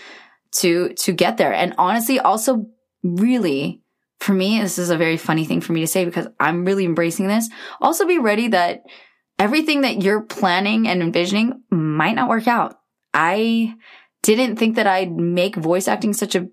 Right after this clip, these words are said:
big thing in my life, and here we are because it's paying my bills and I actually really enjoy it. I did my first movie this past summer, which was great. I got to act in a movie, and that was a huge goal of mine, and I achieved it. And after that, I was like, "Do I still really wanna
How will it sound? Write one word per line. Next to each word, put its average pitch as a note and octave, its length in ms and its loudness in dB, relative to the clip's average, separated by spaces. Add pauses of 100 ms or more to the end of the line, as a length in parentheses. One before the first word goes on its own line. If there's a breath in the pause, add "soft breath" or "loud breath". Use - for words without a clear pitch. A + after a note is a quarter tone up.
big F#3 220 2
thing G3 240 -2
in G#3 80 0
my G#3+ 140 0
life, A#3+ 240 0
and D#3+ 240 0
here F#3 280 -2
we A3 140 0
are A3+ 300 -2
because F3 240 -4
it's - 140 -4
paying F#3+ 220 0
my G#3+ 120 0
bills A#3 240 0
and G3+ 100 0
I F3+ 60 0
actually F#3 280 -2
really F3+ 240 0
enjoy G3+ 320 0
it. B2+ 240 -4 (720 loud breath)
I D#3+ 120 0
did G3 160 2
my G3+ 120 0
first A#3 280 -2
movie F3+ 480 0
this F3 200 -2
past D#3 240 0
summer, D#3 280 0
which E3 180 -4
was E3 140 -2
great. F#3 240 0
I - 80 0
got F3 160 -2
to - 160 -4
act F3+ 220 -2
in D#3+ 280 -2
a E3 80 2
movie, F3 380 0
and D3+ 100 -2
that E3 80 2
was F#3 100 -2
a F3+ 40 -4
huge A3 280 -2
goal G3+ 240 2
of F3+ 80 -2
mine, D3 220 -2
and D3 80 0
I D#3+ 40 0
achieved G#3 420 -2
it. D3 180 -2
And F#3 160 0
after A#3 260 0
that, E3+ 200 2
I F3 80 0
was F3+ 120 -2
like, E3+ 200 -2
"Do F#3 160 -2
I G#3 60 0
still G#3 340 -2
really F#3+ 240 0
wanna E3+ 540 -2